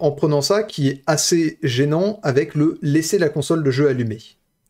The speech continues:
Et, euh, et le fait d'appeler un téléphone, et cetera. Il y a un petit peu le sous-entendu que la personne qui a designé cette partie du jeu,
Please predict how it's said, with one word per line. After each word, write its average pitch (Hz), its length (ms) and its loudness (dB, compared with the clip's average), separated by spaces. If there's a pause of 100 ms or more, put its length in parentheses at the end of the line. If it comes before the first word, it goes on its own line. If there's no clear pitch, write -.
(760)
Et, 160 560 2
euh, 120 840 2
et 156 100 2
le 143 120 2
fait 143 260 2
d'appeler 135 340 0
un 131 100 0
téléphone, 127 420 0
et 127 80 0
cetera. 123 440 -2 (760)
Il 131 120 -2
y 180 60 4
a 208 60 2
un 214 80 0
petit 175 160 -6
peu 170 120 0
le 151 60 -4
sous-entendu 143 720 -2
que 165 320 0 (560)
la 151 180 2
personne 208 460 0
qui 151 120 0
a 131 60 4
designé 147 440 0
cette 135 220 -2
partie 123 240 -2
du 110 100 -6
jeu, 165 320 -2